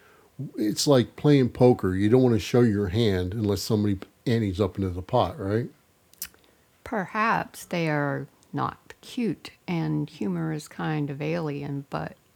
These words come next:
Speaker 2: rather want to extinguish the human race?
Speaker 1: Well, I think there's kind of both. I think we have ones that are friendly. I think we have ones that aren't friendly.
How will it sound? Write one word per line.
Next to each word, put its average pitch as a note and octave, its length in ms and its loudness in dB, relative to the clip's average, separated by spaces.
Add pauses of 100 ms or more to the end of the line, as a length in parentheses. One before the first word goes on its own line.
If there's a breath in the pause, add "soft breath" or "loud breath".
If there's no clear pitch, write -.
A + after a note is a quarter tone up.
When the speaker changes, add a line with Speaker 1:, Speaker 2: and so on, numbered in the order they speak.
(180)
Speaker 2:
rather D3 340 0
want - 460 -8
to D3 500 -6 (280)
extinguish D#3+ 800 -8
the - 140 -12
human F3+ 360 -6
race? G3 480 -8 (200)
Speaker 1:
Well, G#2+ 220 0
I G#3 80 2
think D3 280 2
there's A2 200 0
kind A#2+ 300 -2
of G2+ 100 -4
both. F#2 460 -2 (580)
I G2+ 100 -4
think G2 300 -4
we G#2+ 140 0
have G2 300 -2
ones G2+ 320 0
that F2+ 120 -4
are E2+ 60 -8
friendly. C3 520 0
I G#2 80 -2
think F#2+ 240 -8
we G#2+ 140 -4
have F#2+ 160 -4
ones F#2+ 240 -4
that F2 100 -6
aren't A2+ 260 -2
friendly. B2+ 560 0